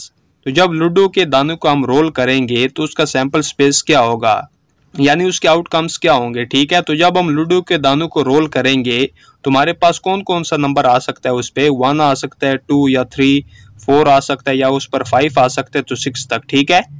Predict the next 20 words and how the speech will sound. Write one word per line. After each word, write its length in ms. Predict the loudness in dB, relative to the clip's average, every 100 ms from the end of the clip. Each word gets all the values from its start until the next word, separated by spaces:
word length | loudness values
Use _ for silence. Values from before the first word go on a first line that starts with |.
| -20 _ -4
तुम्हारे 280 | 0 0 0 0
पास 200 | 0 2
ये 80 |
वाला 200 | 2 2 0
सैंपल 360 | -4 -4 -4
स्पेस 360 | -6 -6 -6 -2
आएगा। 400 | 0 0 -2 -6 -8 _
तो 60 | -2
ये 80 | 0
जो 140 | 0
ए 120 | 0 2
ऑप्शन 340 | 2 0 -4
है 100 | -4
ना, 180 | -4 -6 -8
इसको 240 | -10 -2
आपने 220 | -2 -2 -6
टिक 240 | -4 -2
कर 160 | -2 0
लेना 260 | -2 -4
है। 260 | -6 -8 -12